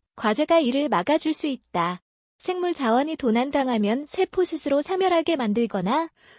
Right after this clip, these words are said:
유전자 정보를 암호화해 정보가 유출되는 걸 방지한다. 말하지 않아도 알아요, 소리 없는 대화. 말하지 않아도 알아요, 소리 없는 대화.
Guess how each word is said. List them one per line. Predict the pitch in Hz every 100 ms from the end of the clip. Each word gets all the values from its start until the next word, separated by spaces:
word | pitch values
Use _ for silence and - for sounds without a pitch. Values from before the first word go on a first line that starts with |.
| _ _ -
유전자 | 226 339 349 359
정보를 | 349 311 285 285 262
암호화해 | 190 233 320 330 339
정보가 | - 226 247 277 269 277
유출되는 | 208 208 359 339 285 262
걸 | 262 294
방지한다. | - 196 208 269 247 202 170 180 185 _ _ _ _ _ _ _ _ _ _ _ _
말하지 | 196 202 294 339
않아도 | 330 330 294 277
알아요, | 202 185 269 330 _
소리 | - 370 339
없는 | 330 320 302
대화. | 254 196 175 175 190 _ _ _ _ _
말하지 | - 196 277 311
않아도 | 339 330 311 285
알아요, | 208 185 240 330 _ -
소리 | - 349 339
없는 | 320 311
대화. | 269 208 175 175